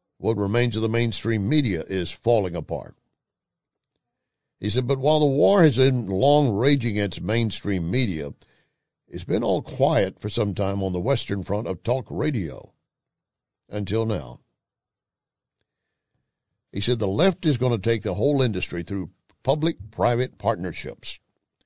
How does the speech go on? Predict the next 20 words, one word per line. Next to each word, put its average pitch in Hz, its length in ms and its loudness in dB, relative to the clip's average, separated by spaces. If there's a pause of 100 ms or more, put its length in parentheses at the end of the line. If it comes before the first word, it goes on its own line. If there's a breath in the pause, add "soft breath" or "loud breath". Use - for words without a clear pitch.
(540)
It's 98 220 -6
gonna 131 240 2
succeed 120 500 0
again 113 360 0
because 107 260 -2
our 95 180 0
billionaires 107 600 -2
do 101 160 -2
nothing. - 400 -6 (840)
Honest 160 420 2
to 175 100 4
God, 101 540 2 (180)
our 98 140 -2
billionaires 123 600 2
who 98 120 0
believe 98 360 4
in 180 120 6
America 101 500 2
do 160 320 4
nothing 120 520 4